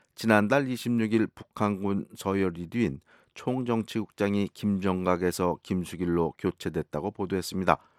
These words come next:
따라서 인민무력성과 총참모장 교체도 사실로 확인될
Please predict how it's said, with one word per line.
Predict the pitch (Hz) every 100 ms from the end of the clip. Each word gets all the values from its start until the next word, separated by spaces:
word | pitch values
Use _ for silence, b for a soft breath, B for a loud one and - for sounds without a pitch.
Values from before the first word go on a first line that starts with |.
| b b b b b b b
따라서 | 120 117 113 160
인민무력성과 | 135 123 120 117 110 110 - 107 107 104 104 -
총참모장 | - 117 - 107 98 98 95
교체도 | 98 92 98 87 92 69
사실로 | - 87 - 92 90
확인될 | 90 92 82